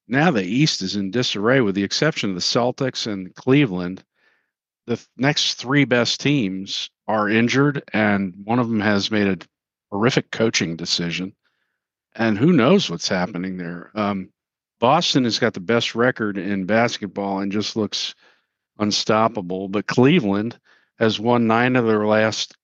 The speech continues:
ten games, and everybody's now healthy. Um, Cleveland would be the second seed if the, uh, season ended today, and I'm not sure that's gonna change given what's going on in Milwaukee with the,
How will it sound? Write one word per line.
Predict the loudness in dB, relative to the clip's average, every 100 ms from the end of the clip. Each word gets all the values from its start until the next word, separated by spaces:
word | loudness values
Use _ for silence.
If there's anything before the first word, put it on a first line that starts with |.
| _
ten | 0 0 2
games, | 2 0 -2 -8 -12 -14 _ _ _ _ _ _
and | -2 2 2
everybody's | 2 0 2 2 2
now | 2 2
healthy. | 0 -4 -4 -4 -6 -6 _ _ _ _ _ _
Um, | 2 2 2 -2 -8 _ _ _ 0
Cleveland | 2 2 0 0 -8 -12
would | -6
be | 0 0
the | 2
second | 2 0 -2
seed | -6 -2 -2 -2 -6
if | -8
the, | -6 0 2
uh, | 2 0 -4
season | -4 -2 0 0
ended | 0 0 -2 -2
today, | 0 4 4 4
and | 2
I'm | 0 0
not | -2 0
sure | 0 2
that's | 2 0
gonna | -4 -4
change | -2 2 2 2 0 -4 -6 -18 _ _ _
given | 0 0 0
what's | -2 -2
going | 0 2 2
on | 2 2
in | 0 -2
Milwaukee | -4 -2 2 2 4 2
with | 2 0 -2 -2
the, | 2 2 0